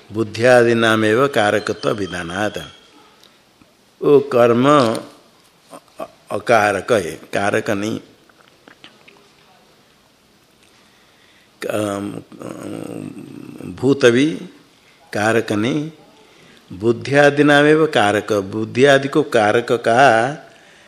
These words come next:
श्रुति वाक्य है, दिया है विज्ञानम यज्ञम तनुते इत्यादि। विज्ञान है बुद्धि, वो यज्ञ करता है करके कारकत्व बुद्धि आदि में लिया,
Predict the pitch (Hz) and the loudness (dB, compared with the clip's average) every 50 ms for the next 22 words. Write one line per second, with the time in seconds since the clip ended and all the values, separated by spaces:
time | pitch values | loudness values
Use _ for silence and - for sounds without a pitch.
0 | _ _ - - - 120 107 107 - - 131 127 123 120 117 110 - - 131 120 | _ _ -14 -10 -6 -6 -6 -8 -8 -6 -4 -2 2 2 2 2 0 0 2 2
1 | 110 104 107 113 139 180 185 - - - _ _ _ _ _ _ _ _ _ _ | 2 2 2 -2 -2 -4 -8 -12 -18 -20 _ _ _ _ _ _ _ _ _ _
2 | _ - 104 95 110 110 113 113 104 98 113 127 113 101 107 104 98 98 117 113 | _ -14 -10 -4 0 2 2 4 2 2 0 -2 -2 -2 -4 -4 -2 0 0 2
3 | 113 113 120 117 117 113 107 101 98 95 - 110 110 107 - - 104 101 101 104 | 2 2 2 2 0 0 0 0 -2 -2 -2 -2 -2 -2 -4 -4 -4 -4 -4 -4
4 | 101 - 104 90 - - 90 90 87 87 - - _ _ _ _ _ _ _ _ | -4 -4 -6 -6 -6 -8 -8 -8 -8 -12 -18 -20 _ _ _ _ _ _ _ _
5 | _ _ _ _ - - _ _ - - 101 101 104 117 113 113 110 113 113 104 | _ _ _ _ -20 -20 _ _ -14 -12 -10 -6 -2 0 2 2 2 0 -2 -2
6 | 98 107 101 101 - 151 170 151 147 - - - _ _ _ _ _ _ _ _ | -4 -6 -8 -6 -6 -4 -4 -4 -6 -8 -14 -20 _ _ _ _ _ _ _ _
7 | _ _ _ - 110 107 104 101 107 107 104 113 117 110 104 113 107 104 113 113 | _ _ _ -10 -6 -4 -2 0 0 0 0 0 -2 0 2 0 0 0 0 -2
8 | 110 107 110 113 120 131 151 139 - - 110 98 101 107 107 104 - 117 110 - | -2 0 0 -2 -2 0 -2 -2 -2 0 0 0 2 0 0 0 -2 -4 -4 -2
9 | 127 113 101 98 101 92 90 107 110 110 110 113 110 107 104 101 98 117 139 135 | -4 -4 -4 -6 -10 -8 -6 -4 -2 -2 0 -2 -2 -4 -4 -4 -2 -2 -2 -2
10 | 104 98 - | -2 -4 -8